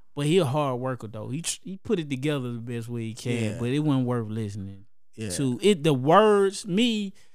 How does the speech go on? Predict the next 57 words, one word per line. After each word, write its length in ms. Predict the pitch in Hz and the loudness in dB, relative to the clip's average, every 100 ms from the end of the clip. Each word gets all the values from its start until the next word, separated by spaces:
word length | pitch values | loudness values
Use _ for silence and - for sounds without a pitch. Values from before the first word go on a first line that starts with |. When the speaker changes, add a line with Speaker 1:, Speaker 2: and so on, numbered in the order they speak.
| - - - | -20 -20 -8
Speaker 1:
I'm 120 | 208 220 | -2 0
a 40 | |
guy 200 | 170 160 | 4 4
that 120 | 147 | 4
go 120 | 143 | 2
off 180 | 147 135 | 2 2
words. 440 | 123 139 127 113 117 | 0 0 0 -2 0
I 100 | 147 | 0
was 100 | 139 | 0
born 320 | 131 131 123 | 2 2 4
in 140 | 123 | 2
the 100 | 117 | 2
eighties. 300 | 113 127 120 | 0 0 0
You 100 | 123 | 0
know, 180 | 151 131 | 0 2
we, 240 | 131 151 135 | 2 -2 -2
we 220 | 131 131 | -2 0
eighty 220 | 135 123 | 2 2
Speaker 2:
Yeah. 60 | 120 | 0
Speaker 1:
baby, 320 | 127 127 123 | -2 -2 -2
so 200 | 131 127 | -2 -2
we 180 | 131 175 | -2 -2
listen 420 | 156 151 135 120 | 0 0 0 -4
to 160 | - 117 | -4 -6
what 200 | 120 104 | -6 -6
people 300 | 147 120 110 | -10 -10 -12
say. 380 | - 110 120 - | -10 -10 -10 -16
Speaker 2:
Yeah. 300 | 95 104 65 | -10 -8 -6
Speaker 1:
You 60 | - | 0
know 120 | 131 | 2
what 60 | 123 | 2
I'm 60 | 117 | 2
saying? 600 | 120 117 117 117 113 123 - - - - | -2 -4 -4 -4 -6 -10 -18 -20 -20 -14
You 140 | 143 143 | -4 -2
know, 320 | 123 117 120 - | -2 -4 -6 -6
other 260 | 147 156 135 | -4 -2 -2
people 380 | - 147 127 117 | -4 -6 -6 -8
kinda, 460 | 131 127 120 117 139 - - - - - - | -8 -6 -6 -8 -12 -20 -20 -20 -20 -20 -20
you 100 | - | -8
know, 180 | 127 120 | -6 -4
they 200 | 120 139 | -4 -4
like, 200 | 117 92 95 | -4 -10 -10
"Ah, 280 | 101 92 | -10 -8
it 100 | 95 | -8
suck, 420 | 120 - 127 101 104 | -6 -4 -4 -4 -6
and 80 | 110 | -6
don't 160 | 113 | -4
give 180 | 117 113 | -4 -4
it 60 | 104 | -6
a 60 | |
chance." 540 | 101 135 127 117 117 127 | -6 -4 -4 -4 -6 -6
And 160 | 123 | -6
plus, 280 | - 285 - | -6 -6 -6
it 40 | |
was 160 | 311 226 | -8 -8
my 160 | 233 233 | -8 -10
brother, 380 | 247 233 107 | -12 -12 -12